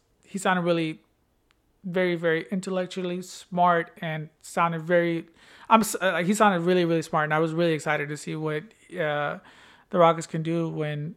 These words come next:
uh, and he seems like, you know, he, he, uh, Stephen A asked him about, you know, do you expect West-, I think Stephen or Ava or Max, one of them asked him about, "Hey, do you expect Westbrook and Harden to both be there?" And he does expect both of them to be playing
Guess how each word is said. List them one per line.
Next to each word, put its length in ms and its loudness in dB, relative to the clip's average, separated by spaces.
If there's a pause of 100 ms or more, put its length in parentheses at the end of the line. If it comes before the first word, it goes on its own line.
(120)
uh, 220 -8 (120)
and 100 2
he 60 6
seems 220 0
like, 160 2
you 60 0
know, 100 2
he, 240 0
he, 340 -6 (140)
uh, 60 -6
Stephen 280 -4
A 40 0
asked 340 -2
him 100 -6
about, 440 -4
you 60 -8
know, 300 -6 (360)
do 60 -4
you 40 0
expect 320 0
West-, 200 2
I 80 -2
think 200 -2
Stephen 260 -2
or 80 0
Ava 160 0
or 120 0
Max, 360 -4
one 80 0
of 60 -4
them 100 -6
asked 260 -6
him 80 -8
about, 280 -6
"Hey, 220 -2
do 280 -14
you 60 -2
expect 300 -4
Westbrook 360 -6
and 80 -12
Harden 240 -2
to 60 -10
both 220 -4
be 120 -2
there?" 180 -2
And 120 -10
he 100 -6
does 260 -2
expect 380 -8
both 160 -4
of 80 -6
them 160 -8
to 140 -20
be 140 -2
playing 440 -6